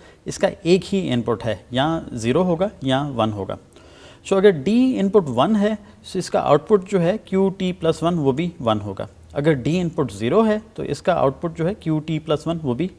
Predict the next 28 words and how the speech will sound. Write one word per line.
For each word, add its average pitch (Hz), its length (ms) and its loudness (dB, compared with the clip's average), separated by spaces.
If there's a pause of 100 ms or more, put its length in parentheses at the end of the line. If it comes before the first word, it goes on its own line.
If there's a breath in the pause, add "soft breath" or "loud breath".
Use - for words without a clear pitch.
ज़ीरो 110 240 -2
होगा। 101 280 -10 (1900)
अब 185 100 0
देखते 185 320 0
हैं 185 240 -4
डी 160 180 -2
फ्लिप 165 260 -6
फ्लॉप - 220 -6
का 190 240 -2
इनपुट 139 380 -4
टेबल। 101 240 -4 (540 soft breath)
Basically 226 380 0
ये 208 140 -2
जो 185 100 -6
डी 170 220 -4
फ्लिप 202 200 -6
फ्लॉप 196 200 -2
का 190 100 -4
इनपुट 147 300 -2
टेबल 151 280 0
है 202 140 -2
ये 170 120 -2
हम 180 160 0
बना 131 220 2
रहे 147 140 0
हैं 196 60 -4
स्टेट 160 440 -6
टेबल 160 320 -2